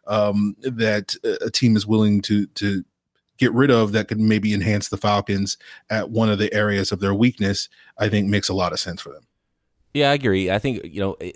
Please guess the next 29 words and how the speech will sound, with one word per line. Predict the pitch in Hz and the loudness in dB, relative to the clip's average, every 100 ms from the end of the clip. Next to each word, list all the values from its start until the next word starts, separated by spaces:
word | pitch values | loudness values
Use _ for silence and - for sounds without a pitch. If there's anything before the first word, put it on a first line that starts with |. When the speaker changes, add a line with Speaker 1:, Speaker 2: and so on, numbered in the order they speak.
| _ | _
Speaker 2:
second | - - 131 135 | -6 -2 -2 0
rounder | 113 113 107 98 98 | 0 2 2 2 0
plus | - - 101 71 - | -2 -8 -4 -4 -6
is | 82 73 | -8 -6
what | 80 | -6
we're | 76 82 | -6 -4
gonna | 82 | -4
end | 78 85 | -4 -6
up | - | -6
seeing | - 80 | -6 -6
here | 78 78 | -4 -6
with | 71 71 | -6 -8
Julio | 82 78 73 | -6 -4 -6
Jones, | 67 73 71 69 67 | -6 -6 -6 -8 -10
and, | 69 67 | -10 -10
and | 76 | -8
what | 76 80 | -8 -6
that | 67 - | -8 -8
plus | 90 76 - | -6 -6 -6
is, | 82 73 | -6 -6
I'm | 76 | -6
not | 73 | -6
sure. | - 80 | -8 -8
Maybe | 69 78 73 | -8 -8 -8
another | 76 95 85 | -6 -6 -6
pick, | - 82 82 | -6 -6 -6
maybe | 78 78 76 80 | -6 -6 -6 -6
a | 76 | -8
team, | - 82 80 | -8 -8 -6